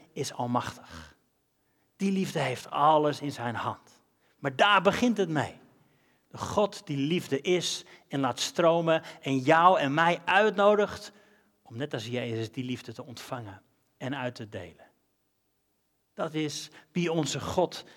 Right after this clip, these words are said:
nou eigenlijk echt is. In Colossense staat dit. Jezus is het beeld van de onzichtbare God. Oftewel, als je wilt weten wie God is, moet je naar Jezus kijken.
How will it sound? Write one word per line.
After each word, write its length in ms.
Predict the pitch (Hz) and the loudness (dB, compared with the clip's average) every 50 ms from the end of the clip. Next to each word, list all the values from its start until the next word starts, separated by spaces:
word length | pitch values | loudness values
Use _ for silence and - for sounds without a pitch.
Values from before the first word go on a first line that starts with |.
| _ _ | _ _
nou 140 | - 143 139 | -6 -4 -2
eigenlijk 640 | 160 180 190 196 196 196 - 175 165 160 160 - - - - - - _ - | 0 0 2 2 2 2 4 4 4 4 2 0 -8 -20 -20 -20 -18 _ 0
echt 300 | 196 190 - - - 170 | 0 2 2 0 0 0
is. 140 | 135 - | 0 0
In 100 | 135 120 | -2 -2
Colossense 640 | - 175 175 165 160 - 190 208 214 208 175 180 170 | 2 2 4 4 4 4 4 4 4 4 2 0 -2
staat 320 | - - 190 175 147 139 | 2 4 4 4 6 8
dit. 340 | 196 190 160 - - - - - - - - _ _ _ _ _ _ _ | 6 6 6 4 -4 -16 -18 -20 -20 -20 -20 _ _ _ _ _ _ _
Jezus 920 | - 139 131 160 180 196 208 208 196 202 214 214 202 - - - - - - - - - - _ - | -12 -2 4 4 6 8 8 8 6 6 4 4 2 0 -4 -8 -8 -10 -12 -16 -20 -20 -16 _ -6
is 140 | 175 139 | -4 -2
het 200 | 156 143 127 120 | -2 -4 0 4
beeld 380 | - 202 226 233 240 240 226 233 | 6 8 10 10 10 8 8 6
van 180 | - 214 190 180 | 4 4 4 6
de 100 | 180 165 | 4 2
onzichtbare 720 | 180 170 160 123 160 170 160 - - 147 131 117 110 104 | 2 0 2 2 2 0 0 0 0 0 0 0 0 -4
God. 440 | - - 117 101 - - - - _ _ _ _ _ _ _ _ | -8 -10 -12 -12 -14 -16 -20 -20 _ _ _ _ _ _ _ _
Oftewel, 640 | - 143 - - - 143 139 139 139 139 135 139 - - - _ | -12 -12 -10 -8 -6 -2 0 0 0 0 -2 -4 -8 -12 -20 _
als 180 | - 165 - - | -8 -6 -4 -4
je 80 | 156 143 | -4 -4
wilt 180 | 139 135 127 | -4 -4 -2
weten 340 | 143 160 156 156 151 151 147 | 0 0 0 0 -2 -4 -4
wie 140 | 147 151 147 | -4 -4 -2
God 240 | - - 202 185 185 | 0 2 0 2 2
is, 280 | 196 190 - - - - - - - - | 0 -4 -4 -8 -10 -12 -16 -16 -8 -4
moet 200 | 175 175 165 - | -4 -2 -2 0
je 80 | 165 | 0
naar 180 | 160 160 156 156 | 2 2 2 2
Jezus 460 | 151 156 156 156 143 - 135 - - | 2 2 0 0 -2 -4 -8 -8 -8
kijken. 380 | - - 101 98 95 - - | -8 -8 -8 -10 -14 -18 -20